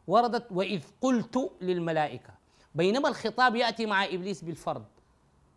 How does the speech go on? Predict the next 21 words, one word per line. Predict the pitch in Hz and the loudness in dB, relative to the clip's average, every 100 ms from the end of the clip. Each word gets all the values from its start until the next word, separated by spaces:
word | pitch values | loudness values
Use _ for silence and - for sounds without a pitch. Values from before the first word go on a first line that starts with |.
| _ - | _ 4
قال: | 208 220 | 8 10
"يا | 208 214 208 196 | 10 8 6 2
إبليس، | 190 190 170 - - - | 0 0 -2 -4 -16 -12
ما | 156 220 | 0 2
منعك | 233 220 175 175 | 2 0 -2 -4
أن | 151 170 | -6 -6
تسجد | 196 170 170 151 | -8 -10 -10 -10
لما | 156 | -10
خلقت | 147 156 156 - | -10 -8 -10 -10
بيدي؟ | 135 131 127 117 98 _ _ _ _ _ _ _ _ _ _ _ - | -12 -10 -12 -14 -18 _ _ _ _ _ _ _ _ _ _ _ 0
ما | 208 | 0
منعك | 240 233 196 185 | 2 0 0 -2
أن | 165 175 | -8 -6
تسجد | 220 - 196 - | -8 -8 -12 -8
إذ | 175 - | -10 -6
أمرتك؟" | 175 175 - 139 - - _ _ _ _ _ _ _ _ _ _ _ _ _ _ _ _ - | -6 -6 -10 -16 -18 -20 _ _ _ _ _ _ _ _ _ _ _ _ _ _ _ _ -8
كلها | 262 226 185 | -4 -2 -4
بالفرد. | 156 - 143 107 - _ _ _ _ _ - | -6 -8 -10 -12 -18 _ _ _ _ _ -10
هل | 220 | -8
هنالك | 208 208 190 175 | -4 -4 -4 -8
حكمة؟ | 139 160 151 | -14 -12 -10